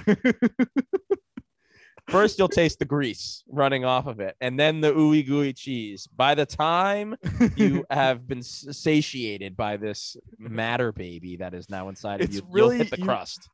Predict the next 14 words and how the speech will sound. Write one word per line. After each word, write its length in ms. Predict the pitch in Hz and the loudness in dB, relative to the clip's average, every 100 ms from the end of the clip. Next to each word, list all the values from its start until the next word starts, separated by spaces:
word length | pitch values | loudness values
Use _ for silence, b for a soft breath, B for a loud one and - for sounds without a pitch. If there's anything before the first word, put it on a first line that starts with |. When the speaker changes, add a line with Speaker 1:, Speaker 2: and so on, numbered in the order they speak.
| _ | _
Speaker 1:
I 140 | 160 190 | 2 2
think 260 | 254 254 220 | 0 -6 -2
for 160 | 202 | -2
most 340 | 165 170 196 - | 0 -2 -2 -4
people, 300 | 175 165 - | -6 -4 -6
it's 180 | 143 | -6
kinda, 380 | - 180 175 175 - | -8 -6 -2 -4 -4
you 240 | 147 131 120 - | -6 -6 -6 -16
fold 600 | - 170 160 175 170 147 | -6 0 2 4 2 -2
the 120 | 139 | -6
box 640 | 117 120 120 - - - - | -2 0 0 -2 -6 -20 -12
kinda 340 | 147 143 139 | -6 -4 -2
in 140 | 131 110 | -4 -4
half 400 | 120 117 160 | -2 -2 -2